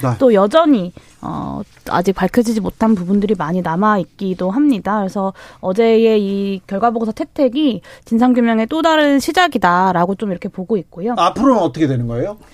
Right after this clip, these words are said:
Speaker 2: 아, 이제는 이제 유가족분들께서도 그렇고 야삼당도 그렇고 이제 그 독립적인 재난조사기구 설치를 위한 특별법 제정 이야기를 하고 있는 중입니다.
Speaker 1: 네.
Speaker 2: 그래서 아마 설이 지나면서 좀 더 논의가 구체화돼서
Speaker 1: 네.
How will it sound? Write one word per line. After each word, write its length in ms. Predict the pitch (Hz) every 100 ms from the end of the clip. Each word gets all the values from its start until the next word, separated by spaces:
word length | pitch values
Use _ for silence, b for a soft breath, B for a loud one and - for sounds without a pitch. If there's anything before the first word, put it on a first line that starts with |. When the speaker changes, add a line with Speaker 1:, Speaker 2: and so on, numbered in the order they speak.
| B B -
Speaker 2:
아, 60 | 202
이제는 440 | 220 269 262 247
이제 160 | 196 302
유가족분들께서도 1040 | 311 349 349 330 294 277 262 254 247 233
그렇고 340 | 208 180 -
야삼당도 840 | 196 170 254 294 285 247 233 214 214
그렇고 580 | - 170 _ 262 320 339
이제 400 | 190 170 170 -
그 240 | - 185 170
독립적인 640 | 226 294 - 302 269 254
재난조사기구 720 | 196 208 262 269 254 226 214
설치를 400 | 226 311 - 277
위한 180 | 208 196
특별법 680 | 202 320 370 370 - 190 -
제정 420 | - 180 185 170
이야기를 560 | - 196 202 185 175 170
하고 400 | 180 294 294 254
있는 240 | 190 196 190
중입니다. 360 | 196 196 180 160 196
Speaker 1:
네. 60 | 185
Speaker 2:
그래서 280 | 143 185 180 B B B
아마 240 | - 180
설이 800 | 196 330 330 320 311 311 - 277
지나면서 480 | - 226 277 277 247
좀 180 | 247 254
더 40 | 233
논의가 320 | 190 214 220
구체화돼서 920 | 208 - 254 240 220 180 165 254 349 B
Speaker 1:
네. 140 | 135